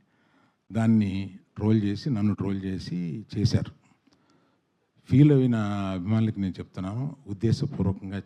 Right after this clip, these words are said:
చేసింది కాదు. నేను చరణ్, నా కొడుకు లాంటోడు, అంటే, నాకున్న ఏకైక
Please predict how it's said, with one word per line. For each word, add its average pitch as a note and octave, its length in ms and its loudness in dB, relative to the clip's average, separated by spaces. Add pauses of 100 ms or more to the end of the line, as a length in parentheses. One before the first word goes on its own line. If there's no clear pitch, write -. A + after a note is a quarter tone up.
చేసింది F2 320 -12
కాదు. F#2 240 -12
నేను G2 380 -2
చరణ్, F#2 400 -6 (840)
నా F#2+ 80 -6
కొడుకు F#2+ 320 -2
లాంటోడు, F2 480 -4
అంటే, G2+ 220 -6
నాకున్న F#2+ 460 -2
ఏకైక G#2 920 -6